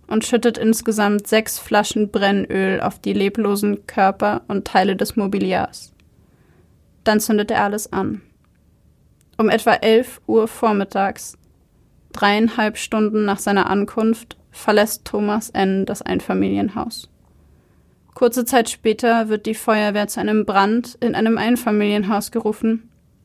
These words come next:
In dem zerstörten Haus entdecken die Beamten vier Leichen.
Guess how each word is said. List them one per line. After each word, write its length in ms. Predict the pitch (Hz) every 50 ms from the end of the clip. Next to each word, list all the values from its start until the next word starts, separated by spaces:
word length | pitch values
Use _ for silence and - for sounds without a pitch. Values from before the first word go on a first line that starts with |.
| _ _ _
In 140 | - 226 226 220
dem 140 | 220 220
zerstörten 560 | 220 - 240 - - - 208 214 - 226 180 185
Haus 420 | 208 202 202 214 - - - - _ _ -
entdecken 420 | 220 214 202 208 208 208 - 226 202
die 100 | 214 208
Beamten 480 | 226 214 170 190 190 185 - - 196
vier 220 | - - - 220 202
Leichen. 440 | 208 185 180 - - - - 233